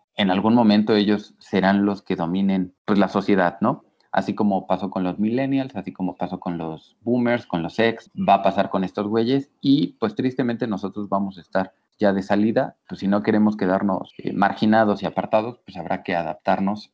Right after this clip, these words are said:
a esta sociedad y sus cambios tendenciales, ¿no? Y, pues, listo, eso sería mi, mi conclusión. Ojalá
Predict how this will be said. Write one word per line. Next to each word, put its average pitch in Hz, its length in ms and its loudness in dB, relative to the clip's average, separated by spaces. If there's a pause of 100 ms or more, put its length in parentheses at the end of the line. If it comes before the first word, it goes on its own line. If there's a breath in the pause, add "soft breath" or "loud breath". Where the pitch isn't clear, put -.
a 90 140 0
esta 90 400 -2
sociedad 95 680 -2
y 107 180 2
sus 104 180 -8
cambios 101 520 0
tendenciales, 87 760 -4
¿no? 131 320 -4 (140)
Y, 98 120 -2
pues, 95 180 -2
listo, 95 300 0
eso 95 220 -2
sería 90 520 -4 (120)
mi, 87 480 -10
mi 92 160 -8
conclusión. 117 640 0 (140)
Ojalá 120 720 4